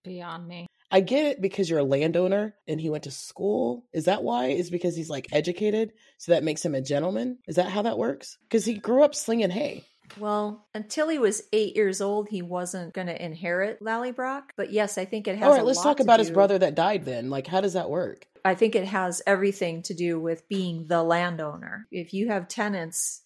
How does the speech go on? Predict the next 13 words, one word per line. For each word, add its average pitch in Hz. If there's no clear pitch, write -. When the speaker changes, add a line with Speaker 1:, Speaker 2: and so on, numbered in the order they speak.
Speaker 3:
who 175
are 165
farming 170
your 156
land, 170
I -
mean, 190
Jamie 208
was 170
actually 170
in 175
a 185
prime 170